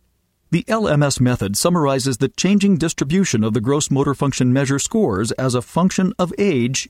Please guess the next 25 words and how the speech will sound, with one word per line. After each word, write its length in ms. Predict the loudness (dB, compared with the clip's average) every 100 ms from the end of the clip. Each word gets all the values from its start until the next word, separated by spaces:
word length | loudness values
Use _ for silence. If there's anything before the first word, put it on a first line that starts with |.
| -2
in 140 | -2
terms 320 | 0 0 2 0
of 120 | -4
three 300 | -2 0 0
curves 680 | 0 0 0 -2 -6 -10 -4
representing 520 | -2 0 0 0 0
the 120 | 0 -2
skewness, 640 | -4 0 2 2 0 -4 -10 _ _
median, 520 | 2 2 2 2 0 -2 -2
and 240 | 0 0
coefficient 640 | -2 -2 0 -2 0 -2
of 80 | 0
variation. 680 | 0 0 0 0 -2 -4 -6 -12 _ _ _ _ _ _ _ _ _ _ -2
Reference 420 | 0 0 -2 -2
curves 400 | -4 -4 -4 -2
were 160 | -4 -2
created 460 | 0 0 0 -2
for 120 | -4
the 80 | -4
gross 300 | -2 -2 0
motor 220 | 0 0
function 420 | 0 -2 0 0 2
measure 320 | 0 0 -2
by 300 | -2 -2 -2
age 400 | -2 0 -2